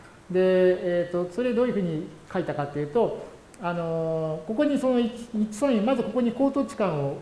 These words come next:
こうと持ってきたわけですね。一三四七をそのまま書いた。で、これに、えーと、左、右側から四七、三四、一三っていうのを順番にかけていきます。で、四七をかけると、えー、まあ、四と七がひっくり返る。ひ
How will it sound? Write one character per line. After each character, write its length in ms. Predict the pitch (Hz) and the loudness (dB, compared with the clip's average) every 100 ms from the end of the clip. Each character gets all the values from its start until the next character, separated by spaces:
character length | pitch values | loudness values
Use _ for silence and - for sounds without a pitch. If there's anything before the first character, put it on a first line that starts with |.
| - - | -8 -2
こ 140 | 160 | 0
う 80 | 156 | 0
と 120 | - | -2
持 160 | 180 175 | 0 -2
っ 40 | |
て 60 | - | -2
き 40 | |
た 60 | 147 | -4
わ 60 | |
け 40 | 131 | -2
で 40 | |
す 20 | |
ね。 180 | 226 254 | 2 2
一 100 | 185 | 2
三 200 | - 190 | -2 -2
四 160 | 156 151 | -2 -2
七 180 | 165 139 | -2 -4
を 40 | |
そ 100 | 139 | -4
の 80 | 143 | -4
ま 140 | 135 | -4
ま 60 | 135 | -4
書 80 | 143 | -4
い 60 | |
た。 120 | 123 110 - - - - - | -6 -10 -16 -20 -20 -20 -4
で、 80 | 196 | -2
こ 160 | 202 269 | 2 2
れ 80 | |
に、 400 | 277 302 233 - - - - - | 2 0 -2 -6 -16 -20 -20 -12
え 300 | 208 208 208 208 | -2 2 2 2
ー 240 | 196 190 | 2 2
と、 40 | - - - | -2 -12 -12
左、 300 | - 262 233 - - | 4 4 4 -2 0
右 180 | 214 277 | 2 4
側 160 | 294 | 2
か 120 | 285 277 | 2 2
ら 280 | 262 185 | 2 2
四 320 | 196 226 262 262 | 2 0 2 0
七、 440 | 262 226 185 196 | 0 0 0 -2
三 320 | - 196 202 | -6 -4 0
四、 180 | 214 190 | 2 0
一 140 | 170 | -2
三 120 | - 214 | -2 0
っ 20 | |
て 80 | 175 | 0
い 20 | |
う 20 | |
の 40 | 143 | 0
を 20 | |
順 160 | 160 156 | -2 -2
番 140 | 165 | -4
に 80 | 151 | -4
か 100 | 175 | -4
け 100 | 143 | -4
て 120 | 139 | -4
い 60 | 120 | -4
き 100 | 131 | -6
ま 180 | 127 | -6
す。 120 | 120 - - - - - - - | -8 -16 -20 -20 -20 -20 -20 -4
で、 140 | 185 190 | 2 4
四 260 | 247 277 | 4 4
七 240 | 285 277 247 | 2 2 2
を 80 | |
か 140 | - 196 | 0 -2
け 160 | 247 | 0
る 140 | 220 208 | 0 2
と、 540 | 294 294 220 - - - - - | 2 4 2 0 -10 -18 -20 -10
え 280 | 180 175 170 | -2 0 2
ー、 20 | 175 | 0
ま 280 | 170 180 190 | -2 -4 -4
あ、 20 | |
四 220 | 208 240 226 | 2 2 2
と 80 | |
七 180 | 175 254 | 0 0
が 100 | 240 | -2
ひ 140 | 151 156 | -2 -4
っ 20 | |
く 120 | 156 | -2
り 100 | 135 | -4
返 220 | 135 139 | -2 -6
る。 60 | |
ひ 60 | 123 | -6